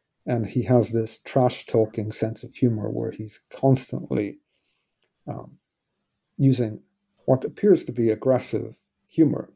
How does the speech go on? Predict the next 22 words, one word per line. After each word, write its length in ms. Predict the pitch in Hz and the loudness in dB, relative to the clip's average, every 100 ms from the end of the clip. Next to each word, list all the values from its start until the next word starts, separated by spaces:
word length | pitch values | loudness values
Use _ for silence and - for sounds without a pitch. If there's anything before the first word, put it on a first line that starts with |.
| - | -8
It's 100 | 135 | -6
quite, 440 | - 226 - - _ _ _ _ | 0 2 0 -8 _ _ _ _
um, 280 | 120 113 - - | -10 -10 -12 -14
effective 560 | - - - - - - | 2 4 4 2 -14 -10
humor. 400 | 60 - 64 - _ _ _ _ _ _ | -8 -8 -12 -18 _ _ _ _ _ _
And 380 | - 117 120 - | -6 -4 -2 -6
it 220 | 208 123 - | -4 -6 -6
rubs 360 | 190 147 143 - | 0 2 2 -4
people 360 | - 123 127 | -2 0 0
the 80 | 113 | 2
wrong 260 | 117 117 113 | 0 0 -4
way 160 | 113 | -8
at 140 | 113 - | -10 -14
first. 520 | - - - - _ _ _ _ _ _ | -14 -14 -14 -18 _ _ _ _ _ _
But 180 | - - | -10 -4
the, 260 | 60 - - | -4 -4 -4
the 80 | 117 | -2
main 220 | 117 120 | 0 0
character 460 | - 117 113 127 | 0 0 0 -6
is 100 | 127 | -10
told 320 | - 117 113 - | -2 0 0 -4
that 160 | - | -12